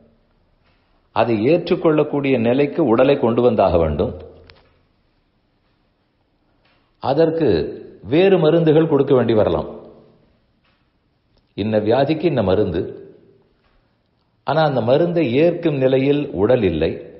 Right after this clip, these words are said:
அப்ப முதல்ல சில பயிற்சிகளையோ செய்து, மருந்துகளை கொடுத்தோ,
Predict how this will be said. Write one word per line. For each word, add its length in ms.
அப்ப 200
முதல்ல 340
சில 260
பயிற்சிகளையோ 1120
செய்து, 720
மருந்துகளை 580
கொடுத்தோ, 760